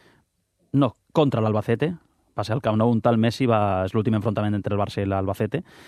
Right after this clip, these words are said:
és la primera vegada que s'enfrontaran en Copa, en Lliga, l'última vegada que, que van jugar Barça i, i Albacete, un tal Messi va marcar el seu primer gol amb el Barça amb assistència d'un tal Ronaldinho. No sé si lo recuerdas.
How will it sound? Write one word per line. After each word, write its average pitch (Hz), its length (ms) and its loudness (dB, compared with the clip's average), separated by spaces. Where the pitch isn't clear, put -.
és 113 100 -4
la 123 80 4
primera 117 220 2
vegada 110 140 2
que 104 80 -4
s'enfrontaran 107 440 0
en 101 60 -2
Copa, 120 260 2
en 110 80 4
Lliga, 127 200 4
l'última 113 320 2
vegada 107 320 0
que, 98 400 -2
que 107 240 0
van 107 180 2
jugar 107 240 2
Barça 104 380 0
i, 98 400 0
i 104 100 -2
Albacete, 107 600 0
un 104 160 0
tal 107 160 2
Messi 107 240 0
va 113 80 4
marcar 104 320 0
el - 80 -8
seu 107 100 2
primer 104 220 0
gol 104 160 0
amb 104 160 -2
el 104 80 0
Barça 110 460 0
amb 98 100 -4
assistència 107 440 -4
d'un 107 120 0
tal 104 160 0
Ronaldinho. 104 480 0
No 101 80 -2
sé 107 80 -4
si 104 160 -4
lo 107 60 0
recuerdas. 104 440 -2